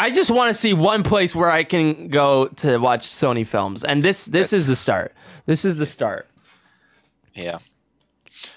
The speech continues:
Speaker 1: Russell, you
Speaker 2: Um,
Speaker 1: wanted to say something. What's going on? What's going on? What's
Speaker 2: oh,
Speaker 1: going
Speaker 2: I
Speaker 1: on in your
Speaker 2: was, I
Speaker 1: mind?
Speaker 2: guess I'll just say my thoughts. Um, from, I don't,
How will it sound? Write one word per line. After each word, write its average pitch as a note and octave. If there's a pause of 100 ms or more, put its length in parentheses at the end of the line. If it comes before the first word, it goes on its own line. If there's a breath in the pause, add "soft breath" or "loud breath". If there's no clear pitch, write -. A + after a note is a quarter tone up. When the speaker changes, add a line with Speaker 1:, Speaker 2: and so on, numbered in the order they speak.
Speaker 1:
Russell, D3
you C3+
Speaker 2:
Um, C#3+
Speaker 1:
wanted C#3+
to C3+
say C3+
something. A2
What's A2+
going A#2+
on? G#2+ (160)
What's -
going G2+
on? D2
What's -
Speaker 2:
oh, -
Speaker 1:
going A#2+
Speaker 2:
I A2+
Speaker 1:
on A2
in G#2
your G2+
Speaker 2:
was, G2+
I G#2
Speaker 1:
mind? -
Speaker 2:
guess F2+
I'll F#2+
just F2+
say G#2+
my F#2
thoughts. F#2
Um, F#2 (840)
from, G#2+
I A2+
don't, D#3